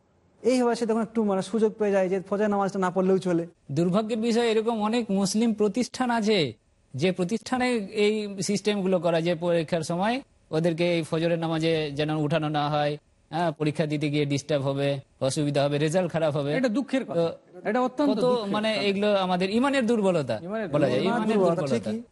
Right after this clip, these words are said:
Speaker 1: এটা অবশ্য ঠিক নয়, কিন্তু আমি বলবো এ ধরনের কি যারা চিন্তা করে তারা হচ্ছে ম্যাটেরিয়ালবাদ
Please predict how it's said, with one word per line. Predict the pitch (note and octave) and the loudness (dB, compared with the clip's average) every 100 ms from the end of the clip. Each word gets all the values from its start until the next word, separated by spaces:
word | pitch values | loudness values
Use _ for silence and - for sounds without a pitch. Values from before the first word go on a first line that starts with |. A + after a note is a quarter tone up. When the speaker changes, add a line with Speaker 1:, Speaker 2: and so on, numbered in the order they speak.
| _ | _
Speaker 1:
এটা | E3 A3 | -2 0
অবশ্য | A#3+ C#4+ - | 0 -2 -2
ঠিক | B3 | 0
নয়, | F#3+ D#3+ | 0 0
কিন্তু | A3+ A3 | 0 2
আমি | F3+ A#3+ | 2 2
বলবো | A3 F#3+ D#3+ F3 G#3+ _ _ _ _ | 2 2 -2 -6 -12 _ _ _ _
এ | C#3+ | 0
ধরনের | F3 A3+ A3+ | 2 4 2
কি | G3 | 2
যারা | A3+ | 2
চিন্তা | A3 G#3+ G3 G3+ | 2 0 2 2
করে | G#3 | 0
তারা | G3 G#3 | -2 -2
হচ্ছে | A3+ - G3+ A#3+ - _ _ _ | -4 0 -2 -2 -10 _ _ _
ম্যাটেরিয়ালবাদ | D#3+ G#3 B3+ B3 F3 C#3 | -2 2 4 4 2 -4